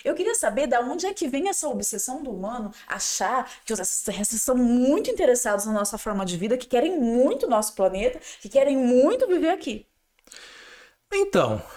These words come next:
Speaker 1: É um egocentrismo.
Speaker 2: Total. Eu, eu acredito muito nisso, porque, assim, eu já falei isso e vou repetir, eu não sou fã do ser humano como espécie.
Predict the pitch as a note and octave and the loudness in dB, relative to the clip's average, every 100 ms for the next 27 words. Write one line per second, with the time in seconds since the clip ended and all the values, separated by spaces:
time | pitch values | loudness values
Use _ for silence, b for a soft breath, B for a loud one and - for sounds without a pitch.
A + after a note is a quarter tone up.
0 | B - B4+ A3+ F#3+ A#3 D4+ F#4 A#3 F3 | B -8 -6 -6 -6 -8 -8 -10 -10 -10
1 | F3 F#3+ _ _ _ _ _ b b b | -14 -18 _ _ _ _ _ b b b
2 | b - - _ _ D3+ D3 D#4+ G#3+ A#2 | b -14 -14 _ _ 2 4 6 6 6
3 | G#2 D3 D#3+ G3 F3+ F#3 G3 F#3 F3+ F#3+ | 4 4 6 6 4 4 4 2 4 4
4 | G3+ E4 D4+ - - F3+ E3+ F#3+ D#3+ E3 | 4 4 4 2 0 -2 2 4 4 4
5 | F#3+ A3+ D3 F3+ A#3 F#3+ D3+ E3 E3+ D#3+ | 2 2 2 2 4 6 6 6 6 4
6 | E3 A3+ A3 G3 D#3 D#3 F#3+ G3+ D#3+ D3+ | 4 4 4 4 4 4 2 2 2 4
7 | D#3 F#3 - C4 - E3 F3 A3+ G#3+ A3 | 4 4 4 2 4 4 4 4 4 4
8 | A#3 D#4 C3 G2+ - _ _ _ _ _ | 4 4 4 0 -6 _ _ _ _ _
9 | _ _ _ _ - C#3+ E3+ - - B2+ | _ _ _ _ 0 4 4 2 2 2
10 | F2 - - | 2 0 -2